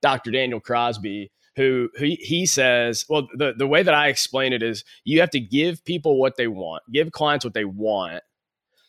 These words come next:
and slip in what we know that they need. Right. And so his example for that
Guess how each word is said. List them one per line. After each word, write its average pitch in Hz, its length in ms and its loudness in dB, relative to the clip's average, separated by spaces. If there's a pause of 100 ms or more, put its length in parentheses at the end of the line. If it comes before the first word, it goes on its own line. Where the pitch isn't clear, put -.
(140)
and 117 180 -2
slip 135 440 2
in 123 440 0
what 113 200 -4
we 131 340 -2
know 104 640 -2 (300)
that 107 140 -4
they 95 160 -2
need. 85 280 -10 (500)
Right. 80 180 -8
And 113 140 -4
so 135 220 4
his 160 340 4
example 135 400 -2
for 123 160 -4
that 117 300 -2